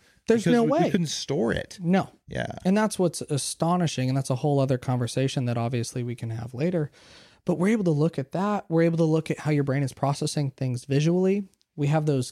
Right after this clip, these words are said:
Speaker 1: cognitive evaluation tests that are great for aging. And so
Speaker 2: Mm-hmm.
Speaker 1: we're able to have year-over-year comparisons. Say that you do go back to Burning Man, you get hit in the head again.
Speaker 2: Ain't gonna happen.
Speaker 1: Yeah. <laughs> At least we
Speaker 2: I'm,
Speaker 1: can scan.
Speaker 2: I'm, I'm wearing a, a, like, a really thick helmet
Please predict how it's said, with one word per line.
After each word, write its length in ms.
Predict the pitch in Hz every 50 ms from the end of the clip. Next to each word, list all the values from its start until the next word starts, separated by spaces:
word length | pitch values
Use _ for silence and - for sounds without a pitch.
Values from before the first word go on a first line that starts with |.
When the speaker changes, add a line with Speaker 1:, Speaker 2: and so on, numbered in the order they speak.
| _ -
Speaker 1:
cognitive 500 | - 131 135 143 151 147 147 151 139 139
evaluation 680 | 131 131 123 120 127 123 117 113 123 127 - - 143
tests 360 | - - 147 143 139 - -
that 120 | - 127 123
are 80 | 117
great 260 | 110 - 117 123 131 -
for 120 | - 123
aging. 480 | - 127 123 131 135 143 160 180 180 - - - - - - - -
And 200 | - 107 104 104
so 60 | 101
Speaker 2:
Mm-hmm. 40 | 98
Speaker 1:
we're 100 | 180 196
able 160 | 214 226 220 175
to 40 | 147
have 260 | 120 160 185 175 -
year-over-year 500 | 156 151 165 170 165 160 151 147 139 135
comparisons. 840 | - - - 127 - 170 175 180 170 - - 180 175 170 - - - _ _ _ -
Say 220 | - - 220 240
that 120 | 220 226 175
you 200 | 196 214 214 190
do 220 | 180 214 240 254
go 120 | 208 165 143
back 220 | 139 135 135 -
to 80 | - 131
Burning 280 | 127 127 127 123 120
Man, 160 | 123 123 123
you 80 | 120 120
get 140 | 135 127 123
hit 100 | 135 143
in 60 | 135
the 80 | 139 135
head 160 | 135 156 175
again. 300 | 160 139 110 110 117 - _ _ _ _ -
Speaker 2:
Ain't 140 | - 101 95
gonna 140 | 104 95 85
happen. 260 | 85 85 82 90 87 - _ _ - 156
Speaker 1:
Yeah. 140 | 147 165 - - 196 - - -
<laughs> 0 | 269 - - 294 233 - - 226
At 960 | - - 269 - - - 262 - - - 269 - - - - - - - - _ _ _ _ _ -
least 180 | 135 143 -
we 60 | 110 113
Speaker 2:
I'm, 60 | 110
Speaker 1:
can 120 | 147 135
scan. 240 | - - - 147 151
Speaker 2:
I'm, 160 | 113 113 147 - 101 107
I'm 40 | 107
wearing 280 | 101 104 104 98 92
a, 160 | 87 82 82 87 - 92
a, 60 | 95
like, 160 | 85 85 -
a 80 | 87 82
really 300 | 85 85 80 80 80 78
thick 320 | - - - - - - -
helmet 300 | - 76 78 78 85 -